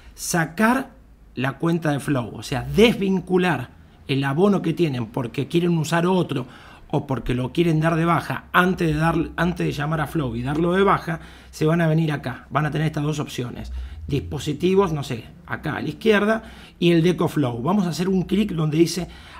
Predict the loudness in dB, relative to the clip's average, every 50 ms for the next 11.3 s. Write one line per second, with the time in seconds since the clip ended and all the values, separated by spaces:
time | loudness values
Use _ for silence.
0 | -8 2 2 4 4 6 4 4 4 2 2 0 0 0 2 2 2 2 0 0
1 | -2 0 0 0 -2 0 0 -2 0 -2 -2 -6 -10 -12 -6 -4 -2 0 0 0
2 | 2 0 0 0 -2 -8 -16 -20 -14 -8 -6 -6 -4 0 2 2 2 2 2 0
3 | 0 0 0 -2 -2 -2 0 0 2 4 4 2 0 -2 -8 -16 -20 -20 -20 -14
4 | -4 0 0 2 2 4 2 2 0 0 0 0 0 0 2 4 4 4 4 4
5 | 2 2 2 2 2 0 0 2 0 0 0 0 -2 -2 -4 -6 -4 -2 0 2
6 | 4 2 2 0 -2 -2 0 2 2 4 4 6 6 6 6 6 4 2 0 -2
7 | -6 -12 -20 -20 -20 -20 -20 -20 -20 -20 -20 -20 -20 -20 -20 -20 -20 -20 -18 -8
8 | -4 -2 -2 0 0 0 0 0 -2 -2 -2 0 0 0 0 0 2 2 2 0
9 | 0 -4 -4 -2 -2 2 4 4 4 4 4 0 0 -2 -4 -4 -6 -6 -6 -8
10 | -6 -4 -2 0 0 0 0 0 -2 -4 -4 -2 -2 -2 -2 0 0 0 0 0
11 | -4 -6 -6 -8 -8 -10